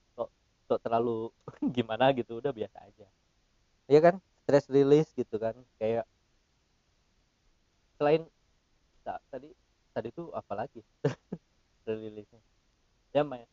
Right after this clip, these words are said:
main perempuan. Itu juga stress release. Kayak banyak kan yang gara-gara patah hati terus kayak pengen selingkuh lagi, pengen jahat sama tuh perempuan lain, kayak, kayak jadi nggak punya perasaan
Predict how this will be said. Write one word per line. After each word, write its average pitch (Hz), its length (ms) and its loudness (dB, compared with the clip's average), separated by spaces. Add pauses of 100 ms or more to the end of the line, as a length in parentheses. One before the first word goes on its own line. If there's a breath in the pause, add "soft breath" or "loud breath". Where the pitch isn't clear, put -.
main 110 100 -20
perempuan. 107 480 -20 (240)
Itu 135 240 -4
juga 110 400 -8
stress 107 240 -14
release. 107 380 -12 (760)
Kayak 110 320 4
banyak 117 240 0
kan 160 160 4
yang 127 400 -2
gara-gara 117 480 0
patah 117 320 -6
hati 113 240 -14
terus - 320 -18
kayak 107 160 -10
pengen 107 400 -12
selingkuh 107 480 -20
lagi, 107 320 -12 (160)
pengen 117 320 -10
jahat 120 400 -2
sama 113 240 -12
tuh 117 160 -20 (160)
perempuan 110 480 -12
lain, 104 220 -18 (100)
kayak, 95 160 -20 (1200)
kayak 120 120 -2 (120)
jadi 120 80 -8 (320)
nggak 117 180 -6 (140)
punya 110 320 -16
perasaan 113 560 -10